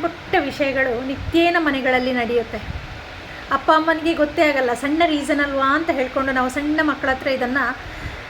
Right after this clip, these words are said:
ಯಾವತ್ತೂ ಮಾಡಿಸ್ತಾನೇ ಇರ್ತೇವೆ. ಈ ಥರ ಆಗುವಾಗ ನಾವು ಸ್ವಲ್ಪ ಇಂತಹ ವಿಷಯಗಳು ಬರುವಾಗ ಆಲೋಚನೆ ಮಾಡಬೇಕು.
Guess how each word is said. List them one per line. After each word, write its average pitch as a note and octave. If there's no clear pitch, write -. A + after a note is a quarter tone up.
ಯಾವತ್ತೂ E4
ಮಾಡಿಸ್ತಾನೇ D4
ಇರ್ತೇವೆ. B3
ಈ D#4+
ಥರ D#4+
ಆಗುವಾಗ C4
ನಾವು A#3+
ಸ್ವಲ್ಪ E4
ಇಂತಹ C#4+
ವಿಷಯಗಳು B3
ಬರುವಾಗ A#3
ಆಲೋಚನೆ A#3
ಮಾಡಬೇಕು. A3